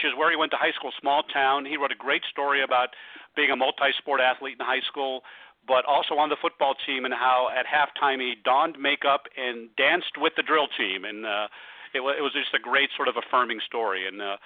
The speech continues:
Austin, like, uh, like Ryan O'Callahan, d-, really came, you know, talked about suicide. And I think in your case, Au-, Au-, Austin, you wrote specifically about that, uh, you actually made it a, you know, that it was something you had thought about.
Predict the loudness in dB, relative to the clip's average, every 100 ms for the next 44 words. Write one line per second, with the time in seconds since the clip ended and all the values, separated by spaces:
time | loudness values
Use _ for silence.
0 | -18 0 2 2 -4 -4 0 0 0 -4
1 | -4 -2 -4 -6 _ -20 -20 -20 -20 -20
2 | -20 -2 0 2 2 2 2 0 2 2
3 | 2 0 -2 -8 -8 -6 -6 -6 -6 -4
4 | -4 -6 -6 -6 0 0 0 0 -2 -2
5 | -2 -2 0 0 -2 -6 -6 -6 -4 -4
6 | -2 -2 0 0 0 -2 -4 -2 0 0
7 | -2 -4 -4 -4 -6 -8 -8 -6 -4 -2
8 | 0 0 0 -4 -6 -6 -6 -4 -4 -6
9 | _ -20 -18 -2 0 0 -2 -2 0 -2
10 | -4 -4 -2 0 -2 -6 -8 -6 -2 -2
11 | 0 -2 -2 0 2 0 0 -6